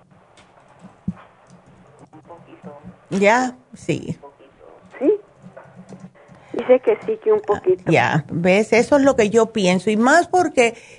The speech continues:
Speaker 1: claro, al estar tomando tú pastillas y eso del médico, eh, le encanta el, al, la candidiasis empezar a crecer en las personas que están tomando,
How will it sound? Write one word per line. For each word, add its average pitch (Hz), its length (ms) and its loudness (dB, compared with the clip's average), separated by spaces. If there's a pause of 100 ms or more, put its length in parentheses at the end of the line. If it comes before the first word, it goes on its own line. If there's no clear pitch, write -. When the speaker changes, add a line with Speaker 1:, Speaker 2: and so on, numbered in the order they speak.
(100)
Speaker 1:
claro, 247 460 2
al 220 180 4
estar 233 460 2
tomando 285 580 4
tú 262 280 -2
pastillas 247 800 0
y 214 100 2
eso 214 280 2
del 202 180 4
médico, 190 540 2 (720)
eh, 226 480 0
le 233 180 6
encanta 302 1040 4
el, 220 380 4
al, 196 480 2
la 202 140 4
candidiasis 226 1000 2
empezar 220 500 2
a 277 100 0
crecer 262 420 2
en 240 120 2
las 214 120 2
personas 254 520 2
que 240 80 0
están 202 280 -2
tomando, 220 580 0